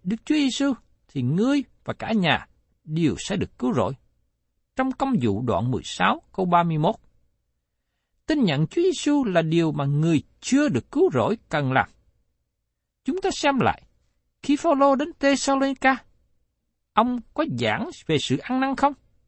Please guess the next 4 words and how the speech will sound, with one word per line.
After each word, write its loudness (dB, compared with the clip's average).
Không. -2
Phaolô 4
giảng 0
về 2